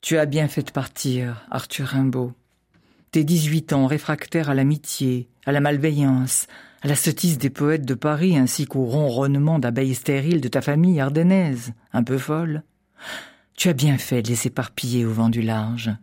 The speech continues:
de les jeter sous le couteau de leur précoce guillotine. Tu as eu raison d'abandonner le boulevard des paresseux, les estaminets des pisselires, pour l'enfer des bêtes, pour le commerce des rusés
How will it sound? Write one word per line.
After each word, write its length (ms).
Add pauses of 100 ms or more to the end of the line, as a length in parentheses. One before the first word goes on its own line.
(540)
de 60
les 240
jeter 380
sous 180
le 180
couteau 580 (220)
de 60
leur 140
précoce 680
guillotine. 840 (1120)
Tu 120
as 60
eu 280
raison 460 (180)
d'abandonner 480
le 100
boulevard 360
des 100
paresseux, 600 (320)
les 180
estaminets 540
des 120
pisselires, 680 (360)
pour 120
l'enfer 340
des 120
bêtes, 500 (380)
pour 100
le 80
commerce 540
des 200
rusés 600